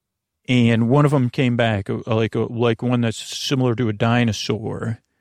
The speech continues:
And it was wandering around, and President Smith tried to deal with it by, um, detaching part of, uh, like, uh, detaching part of the, um, continental U S. Uh, that didn't work. Then President Smith somehow, by some means, became a big one.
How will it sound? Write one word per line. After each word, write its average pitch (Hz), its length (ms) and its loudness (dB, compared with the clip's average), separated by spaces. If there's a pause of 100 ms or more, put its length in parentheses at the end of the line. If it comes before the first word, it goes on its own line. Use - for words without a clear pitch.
(600)
And 127 160 2
it - 20 2
was 135 160 2
wandering 131 360 4
around, 117 460 4
and 107 100 2
President 131 360 2
Smith 127 240 0
tried 120 220 2
to 117 180 -8
deal 127 180 6
with 120 220 0
it 120 240 2
by, 113 280 0
um, 110 320 0
detaching 120 720 0
part 120 240 2
of, 110 180 -2
uh, 117 520 4
like, 120 460 0
uh, 113 160 2
detaching 123 520 0
part 120 220 2
of 113 100 -4
the, 113 340 2
um, 113 220 2
continental 120 520 2
U 117 260 0
S. 110 420 -4
Uh, 117 400 2 (760)
that 123 240 2
didn't 117 320 2
work. 113 480 0 (480)
Then 135 180 0
President 135 400 4
Smith 127 460 2 (180)
somehow, 143 600 2
by 123 200 0
some 156 300 -2
means, 131 440 4
became 143 540 0
a 117 80 4
big 107 260 0
one. 110 600 -4